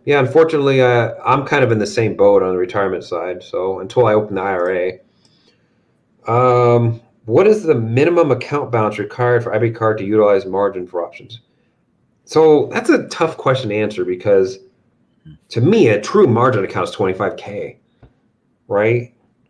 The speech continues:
But there is also a different type of margin where the money settles immediately,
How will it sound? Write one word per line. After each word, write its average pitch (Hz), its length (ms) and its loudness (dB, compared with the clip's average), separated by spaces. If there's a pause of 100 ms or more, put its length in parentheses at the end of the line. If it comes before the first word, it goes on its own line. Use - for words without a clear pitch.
(180)
But 127 180 0
there 127 140 4
is 160 220 4
also 131 400 0
a 107 40 -4
different 123 280 -2
type 117 160 -2
of 98 100 -4
margin 104 500 0
where 95 540 4 (320)
the - 80 0
money 131 340 2
settles 120 440 2
immediately, 98 720 0